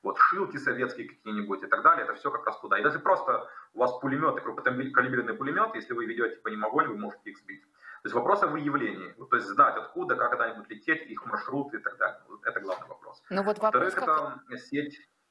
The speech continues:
Speaker 1: сеть, секундочку, я закончу, сеть ложных целей. То есть, э, они летят по G P S навигации, но если это российская, это глонасс навигация.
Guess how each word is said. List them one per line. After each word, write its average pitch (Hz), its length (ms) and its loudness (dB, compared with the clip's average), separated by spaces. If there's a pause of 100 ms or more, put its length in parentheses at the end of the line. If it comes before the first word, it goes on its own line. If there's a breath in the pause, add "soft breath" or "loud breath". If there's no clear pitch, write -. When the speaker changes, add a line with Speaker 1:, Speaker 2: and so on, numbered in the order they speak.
(180)
Speaker 1:
сеть, 147 300 -2
секундочку, 135 400 -2
я 98 40 2
закончу, 120 460 0
сеть 147 320 -2
ложных 131 380 -2
целей. 107 300 -2
То - 80 -2
есть, - 220 -8
э, 101 180 2
они 156 220 -2
летят 147 380 2
по 131 80 -2
G 117 120 -6
P 139 120 -2
S 127 100 2
навигации, 120 720 0
но 113 80 -6
если 110 240 -2
это 110 120 4
российская, - 420 0
это - 120 -8
глонасс 151 380 2
навигация. 131 520 0